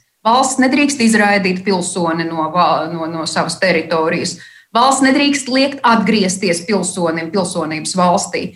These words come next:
Vai šeit šis pamatojums ar šo sabiedrības drošību un ārkārtas situāciju būs pietiekams, redzēsim.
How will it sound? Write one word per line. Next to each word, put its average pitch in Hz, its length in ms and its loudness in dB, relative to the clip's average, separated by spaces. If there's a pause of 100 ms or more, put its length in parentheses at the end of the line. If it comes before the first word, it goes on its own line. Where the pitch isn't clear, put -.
(200)
Vai 254 160 6
šeit 294 320 2
šis - 240 -4
pamatojums 170 720 2
ar 180 120 0
šo 190 120 -2
sabiedrības 180 720 2
drošību 180 640 0
un 185 80 2
ārkārtas 180 640 0
situāciju 180 640 0
būs 175 240 -2
pietiekams, 269 640 0
redzēsim. 349 560 2